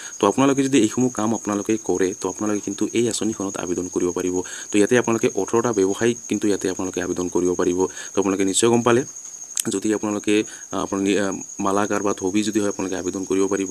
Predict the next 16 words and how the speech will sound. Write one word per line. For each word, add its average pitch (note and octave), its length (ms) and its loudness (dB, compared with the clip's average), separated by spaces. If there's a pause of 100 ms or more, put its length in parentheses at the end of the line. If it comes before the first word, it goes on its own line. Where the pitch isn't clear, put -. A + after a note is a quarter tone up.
যদি F#2+ 180 -4
আপোনালোকে F#2 260 -4
নাপিত F#2 360 -4
হয় G2+ 80 0
তো F#2+ 80 -2
আপোনালোকে F#2 380 -6
আবেদন F#2 280 -4
কৰিব F#2+ 300 -4
পাৰিব। G2+ 260 -2
ইয়াৰ G2+ 100 2 (320)
পিছত A2 160 4
আপোনালোকে A2+ 240 4
জোতা F#2+ 340 0
বা G#2+ 140 4
মি-, G2+ 180 -4
আ, F#2 100 -4